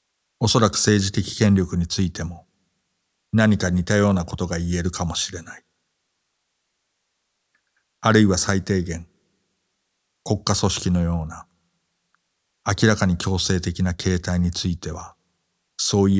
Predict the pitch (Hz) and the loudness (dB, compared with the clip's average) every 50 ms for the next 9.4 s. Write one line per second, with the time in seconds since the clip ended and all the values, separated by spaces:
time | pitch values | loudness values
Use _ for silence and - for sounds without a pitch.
0 | 98 95 90 98 92 90 87 80 82 85 82 82 80 82 80 - - - - - | 2 2 0 0 0 0 -2 -4 -6 -8 -8 -10 -10 -12 -14 -16 -16 -16 -18 -18
1 | - _ _ _ _ _ _ _ _ _ _ _ _ _ _ _ _ _ _ _ | -18 _ _ _ _ _ _ _ _ _ _ _ _ _ _ _ _ _ _ _
2 | _ _ _ _ _ _ _ _ _ _ _ _ _ _ _ _ _ _ _ _ | _ _ _ _ _ _ _ _ _ _ _ _ _ _ _ _ _ _ _ _
3 | _ _ _ _ _ _ _ _ _ _ _ _ _ _ _ _ - - 117 107 | _ _ _ _ _ _ _ _ _ _ _ _ _ _ _ _ 2 6 6 8
4 | 101 98 95 87 95 90 87 85 87 90 90 92 87 95 92 85 90 87 82 80 | 8 8 6 4 2 2 2 2 0 0 0 0 0 -2 -2 -2 -2 -4 -4 -6
5 | 78 78 - - _ _ _ _ _ _ _ _ _ _ _ _ _ _ _ _ | -8 -10 -14 -18 _ _ _ _ _ _ _ _ _ _ _ _ _ _ _ _
6 | _ _ _ _ _ - - 113 104 95 87 82 82 87 - _ _ _ _ _ | _ _ _ _ _ -4 0 2 2 2 2 0 -4 -8 -12 _ _ _ _ _
7 | _ _ _ _ _ _ _ _ _ _ - - - 104 101 101 98 98 98 101 | _ _ _ _ _ _ _ _ _ _ -4 -2 2 2 4 4 4 4 4 4
8 | 113 117 107 101 - - 95 90 87 85 87 - - 92 90 90 90 87 85 - | 6 4 4 2 0 -2 -4 -4 -4 -4 -4 -4 -2 -2 0 0 -2 -4 -4 -6
9 | 92 85 - 92 85 78 82 87 | -6 -4 -4 -4 -4 -4 -6 -10